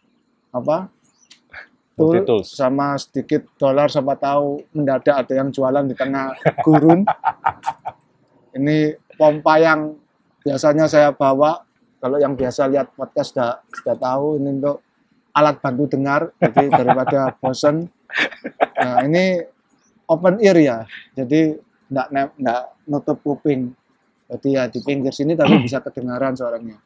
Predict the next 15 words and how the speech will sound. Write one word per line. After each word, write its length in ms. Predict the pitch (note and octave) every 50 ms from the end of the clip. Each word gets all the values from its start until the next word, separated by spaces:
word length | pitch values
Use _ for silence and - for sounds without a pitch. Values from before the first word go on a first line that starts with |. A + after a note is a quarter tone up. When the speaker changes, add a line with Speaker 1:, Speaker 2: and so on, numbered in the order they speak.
| _ _ _ _ _ _ _ _ _ _ _ _ _
Speaker 1:
Ya 220 | - - C3+ C3+ C3
ini 240 | C#3+ E3 F3+ F3+ E3
jaga 380 | C3+ C#3 C3+ C3+ - D3+ C#3 C3+
nih 240 | C#3+ D3 D3+ D#3
kalau 320 | D3 D3 C#3 C#3 C#3+ - - _
ketinggalan 680 | - - - - D#3 C#3+ C3+ B2+ B2 B2 C3+ C3+ C3 C3
sendiri, 600 | B2+ - C#3 C3+ C3 C3 C3 D3 D#3+ E3 D#3+ E3 - _ _ _ _ _ _ _ _ _ _ _
ya 220 | - B2 B2 A#2+
bisa 220 | A#2 B2 - C#3
menghibur 500 | C3+ C#3+ C#3+ C#3 C3+ B2+ - - D3 C3+
diri 320 | A#2+ C3 C#3 C#3 D3 D3 C3
gitu, 160 | B2+ B2 A#2
paling 320 | A#2 B2+ B2 B2+ B2 B2+
nggak, 160 | B2+ C3+ C3+ - _
nggak 180 | B2+ A#2 A2+